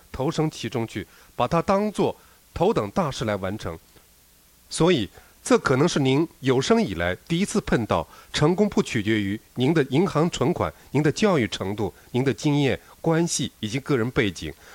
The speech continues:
成功取决于您掌握本行业成功五要诀的欲望。我们再来看看一个传统生意都需要做哪些事情。比如说，您买一个可以挣到六位数的生意来经营，如一个车行、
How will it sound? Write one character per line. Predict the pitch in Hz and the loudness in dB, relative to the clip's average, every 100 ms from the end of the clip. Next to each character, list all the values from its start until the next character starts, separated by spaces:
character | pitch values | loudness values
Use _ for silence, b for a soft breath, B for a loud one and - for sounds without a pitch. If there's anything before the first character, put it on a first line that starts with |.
| B B | B B
成 | - 196 | 0 2
功 | 214 | 2
取 | - 135 | 0 -2
决 | 117 156 | 0 0
于 | 107 113 - B B B | 0 -4 -6 B B B
您 | 151 220 | 2 4
掌 | - 101 | 4 4
握 | 120 | 2
本 | 113 117 107 | 2 0 2
行 | 135 | 2
业 | 151 107 - | 2 2 -2
成 | - 160 | -2 2
功 | 190 | 2
五 | 151 107 | 2 2
要 | 135 | 0
诀 | - | 0
的 | 120 | -2
欲 | 165 196 | -2 0
望。 | 104 82 73 _ _ _ _ _ _ _ _ _ _ _ _ _ _ _ _ _ _ _ _ | 0 -2 -6 _ _ _ _ _ _ _ _ _ _ _ _ _ _ _ _ _ _ _ _
我 | 143 | 2
们 | 180 | 4
再 | - | 4
来 | 196 | 4
看 | 202 226 202 | 4 4 4
看 | 113 87 - | 4 0 0
一 | |
个 | 165 | 0
传 | 151 170 196 | 2 2 4
统 | 127 104 | 4 2
生 | 143 | 2
意 | 139 92 - | 2 0 -4
都 | - 156 | -2 0
需 | - | 2
要 | 160 | 0
做 | - 156 | 2 2
哪 | 98 85 | 2 0
些 | 127 | -2
事 | - 147 | 0 -2
情。 | - 82 - B B B | -2 -8 -10 B B B
比 | 151 | 2
如 | 165 | 2
说， | - | 2
您 | 160 185 | 2 4
买 | 135 | 4
一 | 95 120 | 2 0
个 | 113 - B B | 0 -2 B B
可 | 170 | 0
以 | |
挣 | 170 190 | 2 4
到 | 156 | 4
六 | 170 254 | 4 4
位 | 220 143 | 4 4
数 | - 113 | 2 -2
的 | 104 | 0
生 | - 147 | 0 2
意 | 107 | 2
来 | 95 | -2
经 | - 113 | -2 -2
营， | 98 85 - B B B | -2 -6 -10 B B B
如 | 147 | -2
一 | 175 | 0
个 | 160 | 0
车 | - 170 | 0 -2
行、 | 143 95 107 | 0 0 -2